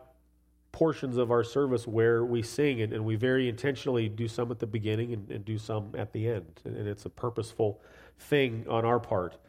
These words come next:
We're very purposeful about the kinds of songs that we sing here at our church. Th-, there are a lot of songs out there that could be sung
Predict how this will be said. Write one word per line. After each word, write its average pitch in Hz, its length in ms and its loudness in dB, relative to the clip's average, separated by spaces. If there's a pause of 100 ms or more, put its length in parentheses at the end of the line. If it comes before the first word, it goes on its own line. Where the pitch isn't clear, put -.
(440)
We're 127 100 4
very 151 220 4
purposeful 160 680 2
about 131 360 6
the 131 80 2
kinds 147 420 2
of 120 120 2
songs 143 540 4
that 123 160 2
we 131 180 2
sing 120 480 -2 (120)
here 107 400 0
at 107 80 -2
our 101 140 0
church. - 480 -8 (520)
Th-, 123 160 2
there 139 220 6
are 131 440 4 (280)
a 113 60 2
lot 135 300 6
of 120 60 -2
songs 123 420 4
out 117 220 4
there 110 160 2
that 110 200 -2
could 123 240 0
be 107 160 0
sung 101 460 -4